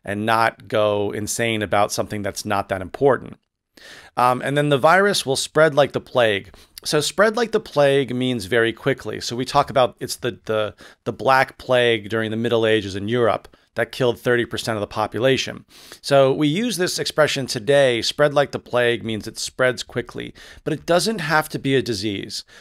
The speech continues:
For example, you work in an office and you suspect a man and a woman have been dating, um, and everyone thinks that they're dating, but they keep denying it and denying it. Then one day, someone from the office sees them on a date, and then that piece of gossip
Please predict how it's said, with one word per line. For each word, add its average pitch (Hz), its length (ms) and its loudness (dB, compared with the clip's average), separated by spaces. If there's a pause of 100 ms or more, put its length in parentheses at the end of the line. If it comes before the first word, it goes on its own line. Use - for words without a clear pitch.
For 151 180 2
example, 120 520 -2 (400)
you 127 140 -2
work 180 180 2
in 147 80 4
an 131 100 0
office - 640 -2 (300)
and 131 140 -2
you 135 60 0
suspect 147 520 2
a 117 60 -8
man 135 340 0
and 156 80 -2
a 143 60 2
woman 117 320 0
have 104 180 -10
been 98 140 -8
dating, - 480 -6 (360)
um, 113 380 4
and 120 160 2
everyone 180 320 2
thinks 185 300 -2
that 170 120 0
they're 123 120 2
dating, 104 400 -2
but 107 120 -14
they 107 120 -4
keep - 280 -10
denying 110 440 0
it 135 120 -4
and 110 100 -8
denying 98 400 -4
it. - 140 -14 (360)
Then 110 180 -4
one 143 200 2
day, 120 420 6
someone 117 300 -4
from 135 140 -6
the 127 80 2
office 117 380 2
sees 135 400 -4
them 123 140 0
on 113 140 0
a 104 60 0
date, 98 400 -2 (360)
and 107 120 -6
then 110 80 -2
that 139 240 0
piece - 200 -4
of 156 140 -6
gossip 117 500 0